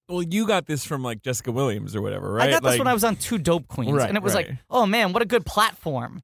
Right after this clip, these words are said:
Speaker 1: Right, right.
Speaker 2: I
Speaker 1: You
Speaker 2: get
Speaker 1: were
Speaker 2: to
Speaker 1: like,
Speaker 2: plug
Speaker 1: "Here,
Speaker 2: my
Speaker 1: I'm here to
Speaker 2: podcast.
Speaker 1: promote my podcast."
Speaker 2: Right. And I was like, "I got a podcast about movies. It's called Blank Check." And they were like, "Oh, my God, is it about that movie Blank Check?" And I was like, "No." And they were like, "Oh." And in front of a live audience, I saw everyone's, like, shoulders slump.
Speaker 1: Jesus.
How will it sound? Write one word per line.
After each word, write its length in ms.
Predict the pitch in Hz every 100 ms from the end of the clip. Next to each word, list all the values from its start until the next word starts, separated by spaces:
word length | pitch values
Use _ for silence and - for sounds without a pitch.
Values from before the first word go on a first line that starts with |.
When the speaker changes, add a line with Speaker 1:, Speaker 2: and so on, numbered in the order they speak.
| -
Speaker 1:
Right, 300 | 160 156 120
right. 240 | 156 147 120
Speaker 2:
I 40 |
Speaker 1:
You 80 | 170
Speaker 2:
get 40 |
Speaker 1:
were 60 | 190
Speaker 2:
to 60 |
Speaker 1:
like, 100 | 180
Speaker 2:
plug 120 | 165 240
Speaker 1:
"Here, 80 | 233
Speaker 2:
my 40 |
Speaker 1:
I'm 60 | 185
here 160 | 214 240
to 60 |
Speaker 2:
podcast. 200 | 196 160
Speaker 1:
promote 180 | 165 220
my 160 | 202 214
podcast." 600 | 180 175 120 120 92 92
Speaker 2:
Right. 280 | 247 156 117 - _
And 160 | 175 180
I 80 |
was 160 | 180 175
like, 140 | 190
"I 80 | 196
got 160 | 220 208
a 40 |
podcast 300 | 226 226 226
about 100 | 202
movies. 200 | 190 190
It's 80 | 160
called 160 | 190 151
Blank 180 | 180
Check." 220 | 160 190 185
And 80 |
they 40 | 175
were 80 | 156
like, 140 | 143 -
"Oh, 80 |
my 120 | 320 269
God, 180 | 320
is 100 | 214
it 60 | 208
about 180 | 214 240
that 100 | 220
movie 180 | 233 247
Blank 240 | 233 240
Check?" 360 | 262 277 285 _ _ _ -
And 60 |
I 40 | 143
was 80 |
like, 100 | 127
"No." 220 | 127 117 117
And 100 | 120
they 60 |
were 80 | 117
like, 160 | 113 -
"Oh." 220 | 120 113 - _ _ _ _ _ -
And 100 | 180
in 40 |
front 180 | 208 190
of 80 | 160
a 20 |
live 200 | 160 147
audience, 400 | 147 151 135 135
I 60 |
saw 140 | 147 165
everyone's, 420 | 165 165 175 156
like, 120 | 131
shoulders 500 | - - 165 131 113
slump. 460 | - - 117 120 -
Speaker 1:
Jesus. 600 | - 123 - 151 - -